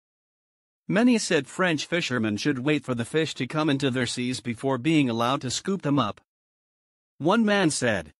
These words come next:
"Our fishing waters are ours, the fish in our waters are ours. Any fish in the E U waters are the E U's." These facts, another person called on the French to wake up to the tough fact that if the fish are in foreign waters they are not fair game.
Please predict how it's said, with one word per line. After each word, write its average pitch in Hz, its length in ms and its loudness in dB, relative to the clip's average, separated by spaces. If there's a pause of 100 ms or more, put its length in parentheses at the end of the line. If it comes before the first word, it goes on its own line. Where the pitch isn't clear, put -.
(200)
"Our 127 160 -2
fishing 151 480 2
waters 131 400 2
are 127 140 2
ours, 104 360 -2 (300)
the 139 100 0
fish 233 300 0
in 156 80 4
our 147 100 4
waters 139 440 2
are 135 160 2
ours. 95 400 -2 (960)
Any 214 240 2
fish 202 320 0
in 143 80 2
the 135 120 2
E 156 140 2
U 139 140 2
waters 131 420 2
are 127 100 2
the 120 160 -2
E 160 140 2
U's." 139 380 -2 (280)
These 240 260 0
facts, 135 360 -2 (160)
another 214 380 2
person 151 420 0
called 135 300 2
on 127 140 0
the 113 60 -2
French 147 440 0
to 131 100 -2
wake 139 260 2
up 110 140 0
to 123 140 -6
the 117 80 -2
tough 180 260 0
fact 135 360 -2
that 123 140 2
if 110 80 -2
the 113 120 -4
fish 175 280 -2
are 117 160 2
in 123 100 0
foreign 165 440 2
waters 135 400 2
they 143 140 0
are 131 100 4
not 156 240 4
fair 165 260 2
game. 113 420 -2